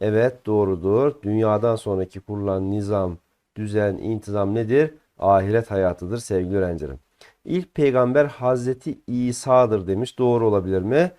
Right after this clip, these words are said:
Hayır, olamaz değil mi? İlk peygamber kimdir? Hazreti Adem'dir. İlk peygamber ve ilk insan. İslam'ın beş temel şartından biri de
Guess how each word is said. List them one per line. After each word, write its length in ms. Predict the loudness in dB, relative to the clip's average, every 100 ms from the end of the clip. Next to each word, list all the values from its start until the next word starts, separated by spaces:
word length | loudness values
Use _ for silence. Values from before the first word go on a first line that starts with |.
| _ _
Hayır, 560 | -2 4 4 4 2 0
olamaz 500 | 0 0 0 -2 -2
değil 120 | -2
mi? 100 | -2
İlk 200 | -6 -6
peygamber 440 | -4 -2 -2 -2
kimdir? 500 | -4 -6 -2 -2 -2 -6 _ _ _
Hazreti 800 | -2 0 0 -4 0 0 0 -4 _ -2
Adem'dir. 720 | 2 4 4 2 0 -4 -8
İlk 260 | -8 -8 -4
peygamber 600 | -2 0 -2 0 2 2 -2 -6
ve 100 | -2
ilk 220 | -2 -4
insan. 340 | -8 -10 -14 -14 _ _ _ _ _ _
İslam'ın 680 | -12 -6 0 2 2 0 2
beş 240 | 0 0
temel 340 | -4 0 0 0
şartından 680 | 2 0 2 -2 -2 -2
biri 240 | -2 -2 2
de 220 | 2